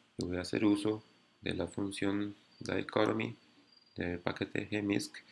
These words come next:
donde le doy los datos y el criterio que voy a usar para dicotomizar los datos. En este caso voy a reproducir el,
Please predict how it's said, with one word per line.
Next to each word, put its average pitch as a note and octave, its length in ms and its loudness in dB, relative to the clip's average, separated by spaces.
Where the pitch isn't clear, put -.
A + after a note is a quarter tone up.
donde F2+ 240 0
le F#2+ 120 4
doy F2 160 4
los D#2+ 200 2
datos G#2 320 0
y F#2+ 300 4
el F#2+ 160 2
criterio A2+ 540 6
que - 100 0
voy E2+ 160 4
a E2+ 40 4
usar F2+ 280 2
para F2 380 2
dicotomizar F2+ 720 0
los E2 160 2
datos. - 460 2
En - 480 -20
este - 180 -16
caso - 280 -4
voy F2 140 2
a F2 80 2
reproducir E2 560 0
el, F#2 200 -2